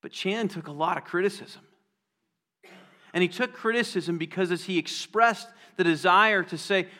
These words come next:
"I want to sell the things that are mine. I want to go and I want to focus and live as a missionary. And I want to downsize and start serving the Lord in ways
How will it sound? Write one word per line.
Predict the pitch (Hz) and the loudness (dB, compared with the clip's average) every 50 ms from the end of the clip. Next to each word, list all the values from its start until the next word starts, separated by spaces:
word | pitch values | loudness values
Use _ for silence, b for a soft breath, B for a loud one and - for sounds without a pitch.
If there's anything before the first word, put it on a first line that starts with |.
| B | B
"I | B - 180 | B 2 2
want | 180 196 208 196 196 | 4 2 0 0 -2
to | 170 | -4
sell | 151 - - - 208 208 226 240 | -6 -6 -2 4 6 6 6 6
the | 233 226 | 4 0
things | 220 - 208 185 180 165 143 | -2 -2 -2 -2 -2 0 -2
that | 180 170 | 0 0
are | 175 | 2
mine. | 170 170 165 160 160 160 | 2 4 4 4 4 4
I | 160 | 2
want | 160 175 170 170 | 2 0 -2 -2
to | 175 160 | -4 -4
go | 139 175 196 208 220 220 208 | 0 2 2 4 4 4 4
and | 185 170 | 2 2
I | 170 | 2
want | 175 180 170 | 0 0 -2
to | 160 | -2
focus | - - 214 220 226 220 202 170 - 185 | -2 0 2 2 2 2 -2 -4 -4 -4
and | 165 160 | -2 2
live | 175 202 214 214 202 208 B B B B B | 6 6 6 6 4 0 B B B B B
as | 175 156 160 | -8 -4 -2
a | |
missionary. | 180 196 208 196 - - 214 202 190 175 156 139 135 123 123 117 110 _ _ _ _ _ _ _ _ _ _ _ _ _ _ _ _ _ _ _ _ _ _ _ _ _ _ _ _ _ _ _ _ _ _ _ _ _ _ _ _ _ _ _ _ _ _ _ - | 0 0 0 0 0 -4 -2 0 0 2 0 0 -2 -6 -12 -16 -18 _ _ _ _ _ _ _ _ _ _ _ _ _ _ _ _ _ _ _ _ _ _ _ _ _ _ _ _ _ _ _ _ _ _ _ _ _ _ _ _ _ _ _ _ _ _ _ -4
And | 156 165 | 0 2
I | 175 | 2
want | 180 196 190 | 4 4 4
to | 180 147 139 185 | 2 2 2 4
downsize | 190 208 233 240 240 220 - - 208 180 170 165 156 151 147 151 | 4 4 4 2 0 -2 -2 0 2 2 4 4 2 2 0 -2
and | 156 143 | -6 -8
start | - - - 214 214 196 - | -4 0 2 2 2 2 0
serving | - - 220 220 214 214 202 | -2 4 4 4 4 4 2
the | 190 | 0
Lord | 180 180 196 208 220 208 190 | 2 2 4 6 6 6 4
in | 180 180 175 | 4 2 2
ways | 185 196 196 196 185 - - | 2 4 4 4 2 0 -4